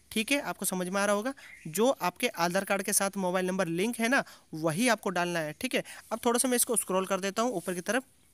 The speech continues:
ताकि आपको सही समझ में आए पूरा का पूरा। यहाँ पर मोबाइल नंबर हो चुका है ना हमारा, यहाँ पर एक कैप्चा होता है। कैप्चा का मतलब ये कुछ कोड होते हैं, कुछ नंबरिंग होता है, इसको सेम आपको यहाँ डालना होता है। सेम का मतलब अगर छोटा स्पेलिंग, मतलब कि आपको स्मॉल लेटर्स दिखता है,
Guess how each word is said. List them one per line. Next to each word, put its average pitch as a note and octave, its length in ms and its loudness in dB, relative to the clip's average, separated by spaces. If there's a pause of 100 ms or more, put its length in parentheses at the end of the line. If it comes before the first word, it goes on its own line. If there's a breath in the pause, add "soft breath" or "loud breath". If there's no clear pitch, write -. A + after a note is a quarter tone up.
(160)
ताकि E3 200 -4
आपको F3 220 -2
सही F#3 240 0
समझ F3+ 240 0
में E3+ 120 -2
आए F#3 80 0 (100)
पूरा F3 180 -2
का E3 80 -2
पूरा। D#3+ 260 -4 (1160 loud breath)
यहाँ E3 160 2
पर A3+ 120 4
मोबाइल F#3+ 280 4
नंबर G#3 180 0
हो F3+ 120 2
चुका F#3 220 -2
है C4+ 60 4
ना C#4 80 2
हमारा, G#3 220 2 (380 loud breath)
यहाँ E3 280 0
पर C4+ 140 0
एक C#4+ 120 -2
कैप्चा E3+ 360 2
होता A#3+ 180 -2
है। B3 40 -2
कैप्चा G3 300 -2
का A#3+ 60 0
मतलब A#3 220 0
ये A#3 260 4 (200)
कुछ A#3 180 -2 (120)
कोड G3+ 240 2
होते G3+ 220 0
हैं, G3 120 0
कुछ G3+ 180 -4
नंबरिंग F3+ 380 0
होता F3+ 200 0
है, F3+ 160 2 (380 loud breath)
इसको A#3+ 320 4
सेम C4 460 10
आपको A3+ 280 2
यहाँ F3+ 180 2
डालना F3+ 280 2
होता E3+ 220 0
है। G3 160 2 (260 loud breath)
सेम C4+ 320 8
का C#4 100 2
मतलब B3+ 300 2 (100)
अगर G#3+ 280 0
छोटा G3+ 380 0
स्पेलिंग, G#3 420 2
मतलब F#3+ 280 -4
कि G#3 140 -6
आपको F3 260 -2
स्मॉल F#3+ 260 2
लेटर्स F#3 260 0
दिखता F3 340 -2
है, F#3 160 2